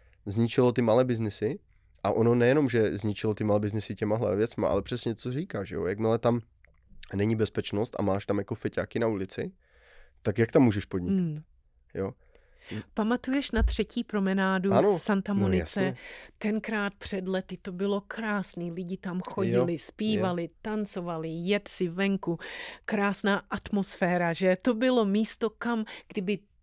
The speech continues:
Speaker 2: turisti chtěli přijít na návštěvu, tak je pošlu na třetí promenádu do Santa Moniky.
Speaker 1: Mhm.
Speaker 2: Teďkon je to prázdný, všechny biznisy jsou pryč, feťáci v ulicích,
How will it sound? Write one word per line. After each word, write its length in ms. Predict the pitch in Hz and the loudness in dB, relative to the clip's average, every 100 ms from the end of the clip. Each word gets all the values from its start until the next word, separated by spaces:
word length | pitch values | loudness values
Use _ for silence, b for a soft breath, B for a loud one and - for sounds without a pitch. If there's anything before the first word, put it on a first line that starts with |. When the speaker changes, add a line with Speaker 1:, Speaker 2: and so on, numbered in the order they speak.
| _ | _
Speaker 2:
turisti 500 | - 214 220 - - | -4 -2 -2 -6 -8
chtěli 340 | 214 - 202 196 | -8 -4 -2 -2
přijít 480 | - - 202 208 - | -4 -6 -4 -2 -2
na 120 | 185 | 0
návštěvu, 580 | 202 208 - 202 190 196 | 0 -2 -4 -4 -4 -6
tak 280 | 175 - | -10 -10
je 80 | 170 | -10
pošlu 400 | - 165 - 175 | -8 -8 -4 -2
na 160 | 175 170 | -2 -4
třetí 440 | - 175 - 175 | -4 -6 -6 -8
promenádu 600 | - 170 170 165 156 160 | -4 -2 0 -2 -2 -4
do 140 | 156 160 | -6 -8
Santa 400 | - 156 156 160 | -8 -8 -8 -10
Moniky. 480 | 147 147 - - - | -10 -12 -14 -18 -10
Speaker 1:
Mhm. 240 | 87 90 104 - | -8 -6 -6 -4
Speaker 2:
Teďkon 420 | 202 - - 196 | -4 -4 -2 -2
je 100 | 180 | -2
to 160 | - | -6
prázdný, 640 | - - 180 180 196 202 208 | -10 -4 -2 -2 -2 -4 -6
všechny 460 | - - 190 - 208 | -6 -4 -4 0 0
biznisy 540 | 180 190 185 196 - | 0 0 0 -2 -4
jsou 240 | 190 - 185 | -6 -4 -6
pryč, 460 | - 185 180 - B B B | -6 -8 -8 -12 B B B
feťáci 640 | - 202 202 202 196 - | -4 -4 0 -2 -2 -4
v 80 | 185 - | -6 -4
ulicích, 600 | 180 180 - 175 175 | -2 -2 -4 -8 -8